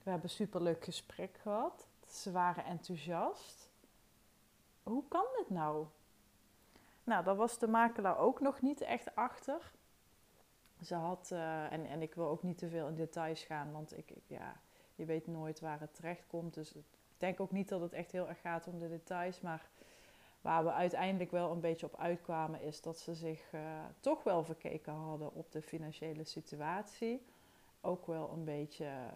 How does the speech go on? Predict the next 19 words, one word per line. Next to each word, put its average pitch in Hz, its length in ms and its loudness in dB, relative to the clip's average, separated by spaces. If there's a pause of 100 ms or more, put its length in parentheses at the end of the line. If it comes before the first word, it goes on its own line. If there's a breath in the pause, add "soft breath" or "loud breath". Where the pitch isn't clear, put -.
(500)
ja, - 200 -12 (880)
hoe, 165 200 -8
hoe 160 240 -8
zeg 175 220 -6
je 175 80 -8
dat 175 160 -8
netjes? 180 340 -6
Een 180 100 -4
beetje 156 300 -6 (240)
bleu 175 500 2
waren 190 400 -2
als 185 200 -2
het 185 140 -6
gaat 190 360 -2
om 185 140 -2
hypotheken 185 960 -2
en 175 160 -4
geld 175 480 0
en 175 380 -4